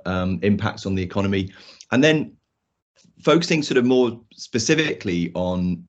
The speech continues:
on the emissions, on, on what's happened to C O two emissions. I mean, to some extent, these have gone dramatically down as a result of the recession. They tend to be fairly coupled with economic activity. But there are also obvious other specific reasons why emissions have gone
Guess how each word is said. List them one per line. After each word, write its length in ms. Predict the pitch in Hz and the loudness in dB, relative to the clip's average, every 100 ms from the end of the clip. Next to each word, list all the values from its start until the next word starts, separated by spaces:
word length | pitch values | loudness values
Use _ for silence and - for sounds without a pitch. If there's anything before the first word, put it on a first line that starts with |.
| - | -6
on 160 | 90 | -4
the 100 | 92 | -2
emissions, 560 | 95 110 135 95 65 - | 2 2 2 -2 -8 -8
on, 160 | 82 87 | -8 -6
on 120 | 87 | -6
what's 200 | 95 - | -6 -6
happened 240 | 101 90 87 | -6 -8 -8
to 60 | |
C 180 | - 98 | -8 -4
O 80 | 90 | -4
two 160 | 87 113 | -2 -2
emissions. 340 | 101 85 78 | -2 -4 -8
I 60 | 85 | -2
mean, 140 | 104 | -2
to 100 | 113 | -2
some 240 | 107 160 | 0 0
extent, 480 | 170 - 98 87 85 - - - _ | 0 -2 -6 -6 -6 -12 -20 -20 _
these 180 | 117 113 | 2 2
have 140 | 104 | 2
gone 380 | 85 104 95 87 | 0 0 0 -4
dramatically 640 | - 104 101 101 117 - 90 | -6 -2 -2 -2 -6 -6 -6
down 400 | 95 95 92 85 | -4 -4 -4 -4
as 220 | 101 101 | -2 -2
a 60 | 95 | -4
result 420 | 92 87 95 90 | -4 -4 -4 -4
of 120 | 82 | -8
the 100 | 87 | -8
recession. 500 | 82 - 95 - 82 | -8 -6 -6 -6 -12
They 120 | - 85 | -10 -6
tend 240 | 98 90 | -4 -4
to 80 | 85 | -6
be 160 | 85 | -10
fairly 320 | 82 95 87 82 | -6 -4 -4 -6
coupled 540 | - 113 95 80 78 | -8 -8 -6 -8 -8
with 120 | 76 | -8
economic 520 | 82 85 85 85 - | -8 -6 -4 -4 -6
activity. 580 | - - 98 90 73 80 - - - - - | -12 -4 -2 -2 -6 -14 -16 -20 -20 -20 0
But 80 | 117 | 6
there 100 | 123 | 8
are 40 | |
also 380 | 143 143 117 110 | 6 6 4 4
obvious 480 | 113 110 113 101 90 - | 4 2 2 0 -2 -6
other 400 | 110 107 95 90 | -4 -2 -2 -4
specific 580 | - - 101 - 92 - | -12 -8 -4 0 0 0
reasons 400 | 92 87 85 85 | -2 -2 -4 -4
why 300 | 87 85 80 | -4 -4 -6
emissions 560 | - 87 87 - 87 85 | -4 -4 -4 -6 -6 -6
have 200 | 90 - | -10 -10
gone 260 | 92 85 | -6 -6